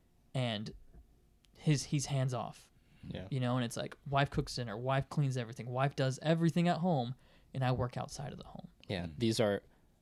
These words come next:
Speaker 2: primary roles and responsibilities. They're not sole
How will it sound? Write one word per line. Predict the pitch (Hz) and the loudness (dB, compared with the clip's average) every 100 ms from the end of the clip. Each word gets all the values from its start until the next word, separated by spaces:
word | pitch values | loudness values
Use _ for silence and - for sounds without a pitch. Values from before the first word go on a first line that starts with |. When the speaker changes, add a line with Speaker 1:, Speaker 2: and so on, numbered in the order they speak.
| _ _ | _ _
Speaker 2:
primary | - - 120 120 110 123 110 90 87 - 120 _ _ _ _ | -14 -8 -4 0 2 2 0 -4 -8 -14 -18 _ _ _ _
roles | 98 98 92 87 - - | -10 -4 -4 -4 -10 -10
and | 107 | -8
responsibilities. | 95 - 92 85 - 85 85 87 | -6 -8 -8 -10 -8 -10 -8 -8
They're | - 104 | -6 -4
not | 107 - | -6 -8
sole | - - - 113 95 87 - | -8 -6 -2 0 0 -4 -10